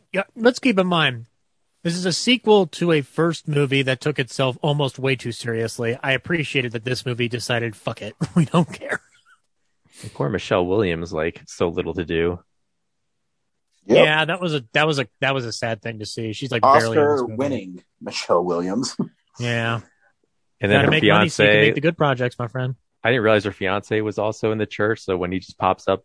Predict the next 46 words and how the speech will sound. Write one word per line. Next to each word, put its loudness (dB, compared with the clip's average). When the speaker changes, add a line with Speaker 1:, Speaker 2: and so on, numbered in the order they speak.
Speaker 2:
like, -6
dumping -2
the -4
gasoline 0
on -2
him, 0
<laughs> -18
just -6
like, 0
uh, 2
that's, -6
I -8
guess 0
the 2
audience 6
Speaker 3:
Yep. 10
Speaker 2:
thinks -8
this -8
is -10
funny. -4
Speaker 3:
Yeah. 8
I 6
don't, 4
I, 6
I 2
was -2
the -2
only -4
one -4
in -12
my -8
theater. -4
<laughs> -2
Speaker 2:
Oh, -4
lucky. -4
Speaker 3:
I 6
know, 6
and 4
it 8
was, 2
like, 4
one 2
of -4
the -10
biggest -2
theaters 0